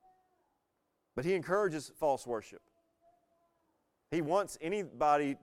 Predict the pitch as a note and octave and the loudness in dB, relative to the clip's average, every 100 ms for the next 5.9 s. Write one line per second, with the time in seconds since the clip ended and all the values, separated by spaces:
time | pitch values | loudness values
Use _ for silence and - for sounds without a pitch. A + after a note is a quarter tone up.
0 | - C#3+ C3+ E3+ F3+ E3 G3 F#3 - C#3+ | -8 -8 -6 -6 -4 -2 0 0 0 -2
1 | C#3+ B2+ A#2+ - _ A#2+ D3 F#3 - F#3 | -2 -4 -6 -8 _ -6 -4 -4 -6 -4
2 | D#3+ C#3+ E3 D3+ C#3+ B2 C#3 C3 - B2 | -2 0 0 0 -2 -2 -2 -2 -4 -10
3 | A#2+ F3 F3 B2 A2+ A2+ _ _ - _ | -12 -10 -10 -10 -12 -16 _ _ -20 _
4 | _ _ _ _ _ _ _ _ _ _ | _ _ _ _ _ _ _ _ _ _
5 | _ _ A#2 C3 C3+ A#2+ A2+ A#2+ G#2+ | _ _ -8 -4 -4 -6 -6 -6 -6